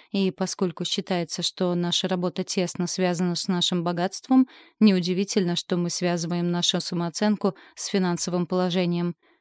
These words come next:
В конце концов, самооценка — это абстрактное понятие. Легко определять себя, используя такие показатели, как общая сумма долга, остаток на банковском счете и годовой доход.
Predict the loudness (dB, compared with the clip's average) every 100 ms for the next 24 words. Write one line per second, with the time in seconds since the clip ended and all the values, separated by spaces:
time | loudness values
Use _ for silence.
0 | -20 -2 -2 0 -2 -2 -4 0 -2 -4
1 | _ -6 2 2 2 0 2 2 0 -12
2 | _ _ -4 0 -2 -2 -6 -2 -2 -4
3 | -4 -2 0 2 2 0 -2 -8 -10 _
4 | _ _ _ _ 0 4 4 2 2 2
5 | -2 0 0 -2 -2 -2 0 0 0 -2
6 | -2 0 -2 -2 -4 -4 -4 -4 -2 0
7 | 0 0 -2 0 -6 -6 -20 _ -2 0
8 | 0 0 0 -2 0 -2 0 2 2 0
9 | -6 -16 -6 -4 0 0 0 -2 -2 0
10 | -2 -2 -4 -4 -4 -4 -2 -2 -2 -2
11 | 0 0 -2 -2 -2 -2 -2 -4 -4